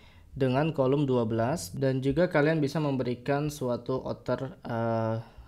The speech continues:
gasser radius ya. Tapi di sini saya tidak menggunakannya karena nanti di sebelah sini kita sudah memiliki sendiri untuk bagian pembaginya nanti si gutter ini.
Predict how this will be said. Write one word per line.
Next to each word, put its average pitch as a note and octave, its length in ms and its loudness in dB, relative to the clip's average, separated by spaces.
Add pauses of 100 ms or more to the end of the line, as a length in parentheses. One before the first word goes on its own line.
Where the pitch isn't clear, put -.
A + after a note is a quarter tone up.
(240)
gasser B2 320 -4
radius A#2 320 0
ya. G#2+ 100 0 (460)
Tapi D3 240 -2
di C#3+ 80 -2
sini C#3+ 240 0
saya C#3 320 0
tidak A#2+ 480 -2
menggunakannya A#2 1040 -4 (540)
karena B2+ 480 0
nanti C#3+ 240 -2
di C#3 80 0
sebelah A#2+ 320 -2
sini A#2+ 240 -2
kita C#3 240 -2
sudah C3 320 0
memiliki A#2+ 560 0
sendiri B2 560 -2
untuk B2 400 -4
bagian A2+ 640 -2
pembaginya A2+ 560 0
nanti A2+ 240 -2
si A2+ 160 -4
gutter G#2+ 400 -4
ini. C#3+ 320 0